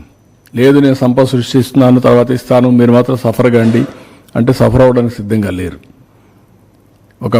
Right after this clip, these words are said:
మిస్ గవర్నెన్స్, ఒక కరప్ట్ గవర్నెన్స్ చేసినప్పుడు దాన్ని కరెక్ట్ చేసి మళ్ళీ నేను ఏ విధంగా ట్రాక్లో పెట్టాను, ట్రాక్లో పెట్టడమే కాకుండా వాళ్ళ ఇబ్బందులు కూడా అధిగమించే విధంగా I have to plan it.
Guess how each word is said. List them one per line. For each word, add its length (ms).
మిస్ 300
గవర్నెన్స్, 580
ఒక 80
కరప్ట్ 380
గవర్నెన్స్ 500
చేసినప్పుడు 600
దాన్ని 200
కరెక్ట్ 340
చేసి 300
మళ్ళీ 240
నేను 240
ఏ 120
విధంగా 260
ట్రాక్లో 440
పెట్టాను, 380
ట్రాక్లో 360
పెట్టడమే 360
కాకుండా 380
వాళ్ళ 180
ఇబ్బందులు 520
కూడా 200
అధిగమించే 640
విధంగా 340
I 80
have 160
to 120
plan 300
it. 140